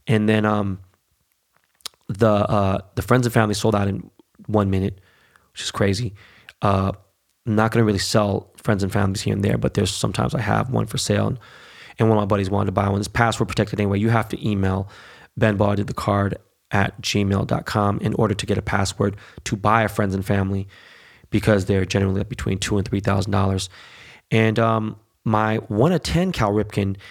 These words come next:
it took, like, twenty-three minutes to sell out. Now, to me, that's, that's a long time. And I'm not saying this 'cause the market's going whatever, and it's, I get it's soft. My Tony Gwynn sold seventy-two hundred uh, cards. The print run was, like, seventy-two forty something, whatever, or seventy-two twenty.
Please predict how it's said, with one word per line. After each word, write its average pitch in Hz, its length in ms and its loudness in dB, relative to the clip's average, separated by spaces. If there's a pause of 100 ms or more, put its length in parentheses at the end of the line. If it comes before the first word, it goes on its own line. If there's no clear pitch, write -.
(260)
it 110 180 2
took, 117 260 0
like, 104 220 0
twenty-three 107 380 0
minutes 117 260 2
to 107 60 -4
sell 117 260 -2
out. 123 220 -8 (100)
Now, 95 80 0
to 95 160 -4
me, 123 160 2
that's, 131 220 0
that's 147 180 0
a - 60 0
long 104 220 -2
time. 107 340 -2 (340)
And 143 100 2
I'm 170 60 2
not 127 120 2
saying 113 240 0
this 98 100 -4
'cause 98 140 -6
the 98 40 0
market's 101 380 -2
going 101 260 -2
whatever, 110 240 2
and 107 160 -2
it's, - 320 -4 (200)
I - 120 0
get 143 200 2
it's - 120 -6
soft. - 380 -2 (440)
My 107 200 2
Tony 131 320 2
Gwynn 117 260 2
sold 110 400 0
seventy-two 117 720 0
hundred 110 540 0 (380)
uh, 101 200 2
cards. - 340 0
The - 60 -8
print 131 160 0
run 120 60 2
was, 110 100 2
like, - 100 -2
seventy-two 113 540 2
forty 113 300 -2
something, 107 340 -2
whatever, 107 280 -2
or 127 120 -4
seventy-two 110 380 -2
twenty. 113 320 -4